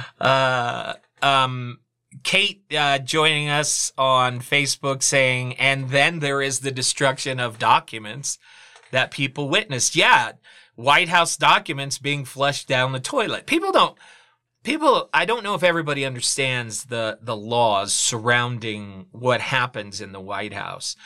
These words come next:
But if you, if you're sitting in the Oval Office and you pull out a piece of paper and you jot down a note,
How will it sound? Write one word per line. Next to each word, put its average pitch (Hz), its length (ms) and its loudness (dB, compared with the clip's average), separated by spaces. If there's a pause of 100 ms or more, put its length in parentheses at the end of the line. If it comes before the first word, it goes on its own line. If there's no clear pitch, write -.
(360)
But 131 380 2
if 131 240 -4
you, 240 420 -2 (680)
if 139 120 -2
you're 185 140 4
sitting 175 420 2
in 147 60 -2
the 139 120 2
Oval 123 320 0
Office 117 560 0
and 117 280 -8
you 135 360 0 (120)
pull 185 180 2
out 147 240 4
a - 40 -8
piece 135 260 -10
of 110 60 -14
paper 113 500 -8 (460)
and 127 200 0
you 147 220 2
jot 143 500 4
down 135 280 0
a 117 80 -8
note, 120 680 -8